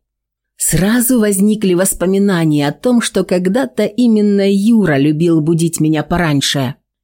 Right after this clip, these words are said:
и перед своей тренировкой получать утренний минет.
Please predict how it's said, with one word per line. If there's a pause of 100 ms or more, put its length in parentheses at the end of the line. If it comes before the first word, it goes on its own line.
(100)
и
перед
своей
тренировкой
получать
утренний
минет.